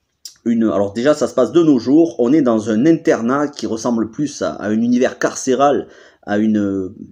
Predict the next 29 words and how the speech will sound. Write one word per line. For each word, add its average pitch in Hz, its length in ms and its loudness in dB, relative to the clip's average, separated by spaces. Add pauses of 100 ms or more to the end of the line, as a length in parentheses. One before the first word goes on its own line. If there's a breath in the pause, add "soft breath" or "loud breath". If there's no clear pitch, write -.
(260)
à, 80 160 -16
on 90 60 -12
va 98 140 -6
dire, 107 240 -4
à, 92 160 -2
à 90 180 -8
une 101 160 -4
maison, 110 540 0
euh, 95 120 -4
pénitentiaire, 135 1000 0 (260 soft breath)
pour 139 160 0
des 143 160 2
adolescents 143 600 0
qui 110 320 -4
sont, 123 420 0
euh, 92 220 -8 (100)
plus 196 280 0
que 147 120 0
problématiques, 117 840 -2
pour 113 200 -12
certains 135 480 0
qui, 104 340 -4
euh, 98 280 -2
qui - 180 -20
sont 113 200 -2
des 98 220 -4 (320 loud breath)
criminels, 131 480 2
entre 110 220 -2
guillemets. 110 520 0